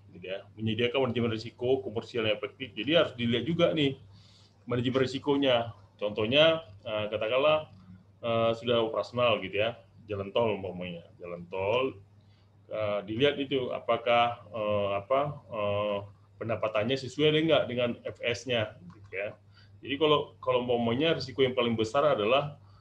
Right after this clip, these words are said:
kalau dia solicited gitu ya. Unsolicited gitu ya. Unsolicited itu kan,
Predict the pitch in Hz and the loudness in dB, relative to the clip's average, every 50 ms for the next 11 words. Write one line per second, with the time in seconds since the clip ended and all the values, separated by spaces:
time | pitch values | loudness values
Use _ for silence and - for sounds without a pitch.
0 | - - - - 117 117 110 104 113 123 139 147 156 151 151 151 - - - 123 | -20 -14 -6 -2 -2 0 0 0 2 4 6 8 8 6 6 2 -2 -4 -4 -2
1 | 120 113 - 135 123 - 127 101 - - 101 90 90 95 101 - - - _ - | -2 -2 -2 -2 0 0 -2 -2 -4 -6 -8 -6 -6 -6 -6 -10 -16 -20 _ -20
2 | - - _ _ - _ _ _ _ _ _ - _ _ _ _ _ _ _ _ | -20 -20 _ _ -20 _ _ _ _ _ _ -20 _ _ _ _ _ _ _ _
3 | _ _ _ _ - 123 123 113 135 120 120 - 139 131 - 147 117 - - 101 | _ _ _ _ -6 -4 -2 0 0 0 0 0 -2 -2 -2 -4 -6 -6 -8 -8
4 | 87 101 98 95 71 90 104 107 - 143 135 139 135 135 135 135 139 139 127 135 | -6 -6 -4 -4 -4 -6 -6 -2 0 2 2 2 2 2 0 0 0 -2 -4 -4
5 | 135 - 165 170 196 202 202 196 175 | -4 -4 0 2 2 2 2 0 -4